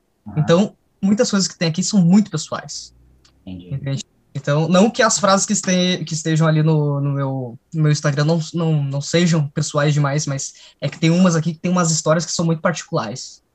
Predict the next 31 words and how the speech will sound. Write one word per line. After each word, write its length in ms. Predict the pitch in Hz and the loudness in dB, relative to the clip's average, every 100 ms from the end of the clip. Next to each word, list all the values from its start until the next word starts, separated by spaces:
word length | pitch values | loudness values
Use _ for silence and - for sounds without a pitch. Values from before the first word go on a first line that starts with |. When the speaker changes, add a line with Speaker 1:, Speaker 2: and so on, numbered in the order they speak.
| - | -12
Speaker 2:
E 60 | 135 | -6
eu 80 | 143 | 0
não 120 | 151 | 0
gosto, 380 | 135 160 156 151 | 2 0 -2 -8
por 80 | 139 | -8
exemplo, 280 | 131 139 147 | -8 -6 -4
Speaker 1:
É 40 | |
um 20 | |
Speaker 2:
de 140 | 147 156 | -2 -2
Speaker 1:
livro 160 | 165 151 | -2 -4
de 100 | - | -10
poesias? 680 | - 123 120 208 233 139 113 | -4 -2 -2 -4 -4 -4 -6
De, 200 | 113 104 | -6 -8
de, 280 | 104 123 - | -10 -16 -18
de 100 | 120 | -18
que 180 | - 123 | -16 -16
que 140 | - | -14
é? 200 | 104 101 _ | -16 -16 _
Speaker 2:
Cara, 300 | - 180 277 | -6 -2 0
tem 180 | 196 202 | 2 4
poe-, 320 | 202 233 233 196 | 4 4 2 2
ele, 380 | 185 202 196 180 | 4 6 6 4
aqui 300 | 156 - 196 | 0 2 2
ele 140 | 196 | 2
tem 160 | 160 170 | 2 0
poesia, 600 | 165 151 135 165 180 165 | 2 0 2 2 2 2
ele 120 | 156 | 0
tem 220 | 143 143 | -2 -6
frase, 580 | - 147 151 160 147 147 | -2 2 4 4 2 0
ele 160 | 143 143 | -2 -2
tem, 400 | 156 156 151 | 0 2 2